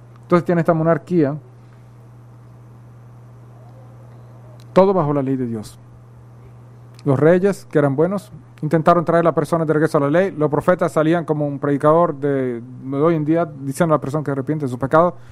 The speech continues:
Lee sobre esos profetas. Todo los profeta en la Biblia está llamando a la persona al arrepentimiento. "Tú estás en pecado, regresa y Dios te va a bendecir", decían. ¿Podemos predicar el mismo mensaje hoy en día? Si yo hago un patrón,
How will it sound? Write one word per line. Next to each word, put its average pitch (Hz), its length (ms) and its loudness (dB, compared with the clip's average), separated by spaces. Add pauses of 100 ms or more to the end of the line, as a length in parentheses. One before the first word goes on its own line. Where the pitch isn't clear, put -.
(140)
Lee 165 140 2
sobre 156 200 -2
esos 151 160 -4
profetas. 156 520 -4 (440)
Todo 170 140 4
los 170 80 2
profeta 165 320 0
en 165 60 0
la 160 60 2
Biblia 156 400 -2
está 143 200 0
llamando 160 340 2
a - 20 2
la 151 80 -2
persona 139 300 -4
al 143 60 -4
arrepentimiento. 151 580 -6 (920)
"Tú 151 100 -2
estás 160 180 4
en 156 100 0
pecado, 165 420 2
regresa 143 560 -2 (120)
y 160 140 -2
Dios 151 220 0
te - 80 -4
va 151 80 2
a 151 40 2
bendecir", 156 460 -4
decían. 113 340 -14 (1000)
¿Podemos 175 180 2
predicar 165 380 2
el 165 80 0
mismo 165 200 -4
mensaje 151 360 -4
hoy 147 140 -2
en 143 60 -6
día? 185 180 -4 (2250)
Si - 680 -6
yo 156 120 6
hago 190 120 4
un 165 100 -4
patrón, 156 500 0